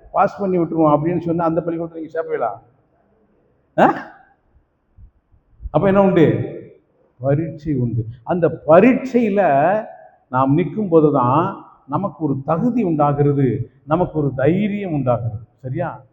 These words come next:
அப்போ விசுவாசத்திற்கு பரீட்சை உண்டு. அந்த பரீட்சையில நாம் தோற்று போகாதபடிக்கு, அந்த விசுவாசத்தின் பரீட்சையில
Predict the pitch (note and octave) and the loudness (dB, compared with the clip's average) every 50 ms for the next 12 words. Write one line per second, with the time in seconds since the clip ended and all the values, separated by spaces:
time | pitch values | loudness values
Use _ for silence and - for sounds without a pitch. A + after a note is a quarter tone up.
0 | _ _ _ _ _ - D#3+ D3 - D#3 D#3 F#3+ A#3 G#3 - - - - D#3+ E3 | _ _ _ _ _ -4 -4 -2 0 2 2 2 0 -2 -6 -12 -10 -8 -6 -6
1 | E3 F#3 A3+ A#3+ A#3+ A3 - - G#3+ - - F#3+ - - G3 F#3+ - - D3 D#3 | -4 -4 -2 -2 0 -2 -2 -4 -4 -4 -4 -4 -4 -6 -8 -8 -8 -2 0 0
2 | D#3+ F3+ G#3+ F#3+ - - - G3 F3+ D#3+ D3+ C3+ B2 C#3 D#3 F#3 G#3+ A#3 - - | 0 0 -2 -4 -6 -4 -2 0 0 2 0 2 4 4 6 6 6 4 2 -4
3 | - - - - - _ _ _ _ _ - - - D#3 F3+ F#3 F3 - - D#3+ | -10 -16 -20 -20 -20 _ _ _ _ _ -20 -12 -8 -2 2 2 2 2 4 6
4 | F3+ G#3+ B3+ A3+ - - A#3 A#3 G3 F3 D#3+ D3+ D#3 E3+ G3 G#3 G3+ - - - | 6 6 4 2 0 2 2 2 2 2 2 2 2 2 0 -2 -4 -8 -14 -20
5 | - - - - C#3 D3 E3 E3 D#3+ - - G3 A#3 A#3 A#3 - A#3 - - - | -20 -20 -12 -4 -2 0 0 0 -2 -2 0 0 0 0 -2 -6 -10 -10 -8 -6
6 | G3+ E3 E3+ G3 G3+ G3+ G3 F#3 E3 E3 E3 F#3+ - - D#3+ D3 B2 A#2+ B2+ D3 | -4 0 2 2 2 2 2 0 0 0 -2 -2 -4 -4 -2 0 0 0 0 -2
7 | - B2+ - - _ _ _ _ - E3 E3 E3 E3+ F3+ E3+ - A#3 A#3+ A#3+ A3+ | -4 -6 -10 -16 _ _ _ _ -10 -4 -2 0 0 0 0 -2 -2 0 0 0
8 | A#3 A3+ A3 - A#3 G#3+ E3+ - E3+ F#3 G3 F3 - - F#3+ E3 D3+ C3+ C3+ C#3+ | 0 -2 -2 -2 -4 -8 -4 -2 -2 -4 -4 -4 -8 -8 -6 -6 -4 -2 -2 -2
9 | F3 F#3 | -2 -2